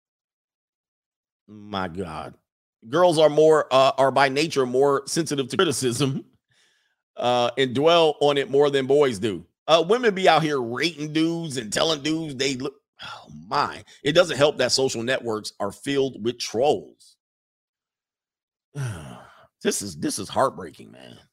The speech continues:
Oh, women dominate the opioid crisis. So that too now. So they do more opioids. The opioid ec-, epidemic in America is having a huge impact on women. Opioid-related deaths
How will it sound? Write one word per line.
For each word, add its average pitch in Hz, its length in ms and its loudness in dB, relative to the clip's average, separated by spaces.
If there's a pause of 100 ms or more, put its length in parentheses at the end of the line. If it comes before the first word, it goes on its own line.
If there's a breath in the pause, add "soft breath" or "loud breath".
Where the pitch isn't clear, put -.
(640)
Oh, 208 160 6
women 175 320 0
dominate 160 400 2
the 120 100 -4
opioid 110 600 -2
crisis. - 640 -10 (840)
So 117 1200 -4
that 135 280 -2
too 120 200 -6
now. - 200 -18 (1200)
So 101 160 -8
they 107 260 -6 (240)
do 131 140 -4
more 127 260 -2
opioids. 98 560 -2
The 117 120 0
opioid 156 580 4
ec-, 131 320 0
epidemic 113 560 -2 (100)
in 120 80 -2
America 131 560 0 (460 soft breath)
is 139 100 -4
having 170 240 0
a 170 40 -6
huge 214 440 -4 (120)
impact 104 380 -2
on 92 120 -6
women. 107 300 -4
Opioid-related 131 920 -2
deaths 135 320 0